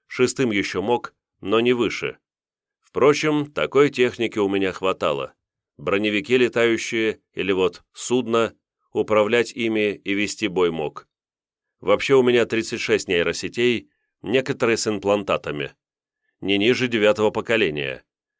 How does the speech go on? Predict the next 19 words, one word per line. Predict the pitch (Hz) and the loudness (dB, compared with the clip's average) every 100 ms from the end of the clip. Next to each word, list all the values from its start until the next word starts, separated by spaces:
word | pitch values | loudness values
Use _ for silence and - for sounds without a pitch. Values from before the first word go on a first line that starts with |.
| _ - | _ -12
Закупил | 85 110 120 - 120 | -2 -2 -2 0 0
у | 113 107 | 0 -2
владельца | 104 104 95 90 - | 2 2 2 -2 -4
станции. | 90 107 80 71 76 69 64 _ _ _ _ _ _ _ | -4 -2 -2 -4 -6 -8 -10 _ _ _ _ _ _ _
Так | 98 123 | -2 0
что | - | 2
двадцать | 120 107 120 117 110 | 2 2 2 2 -2
одному | 92 104 98 | 0 0 0
голему | 80 110 117 110 | 2 0 2 0
я | 101 92 | 2 2
установил | 87 98 95 92 95 | 0 -2 -2 0 0
пятнадцать | - 87 92 90 - 78 | -2 -4 -2 -2 -4 -8
двенадцатого | 80 87 80 82 90 92 | -6 -4 -4 -6 -6 -6
поколения, | 98 107 107 110 113 110 - _ _ - | -4 -2 0 0 0 -2 -6 _ _ -12
десять | 78 131 131 123 | 0 2 2 -2
в | |
качестве | - 113 113 - 104 | -2 -2 -2 -6 -4
контрибуции | 104 98 90 80 82 - 95 | -2 -2 -2 -4 -8 -2 -2
получил, | 98 101 98 117 117 107 | 0 -2 -2 -4 -4 -6